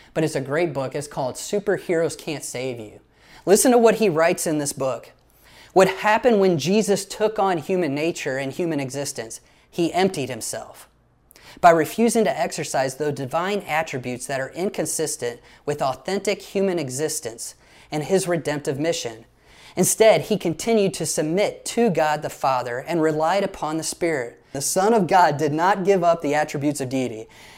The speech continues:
Jesus did not need the Holy Spirit because he was not divine.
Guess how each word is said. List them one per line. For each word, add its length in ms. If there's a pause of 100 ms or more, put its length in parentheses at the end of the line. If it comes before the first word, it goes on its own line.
(140)
Jesus 380
did 280
not 300
need 320
the 100
Holy 220
Spirit 320
because 280
he 80
was 160
not 220
divine. 580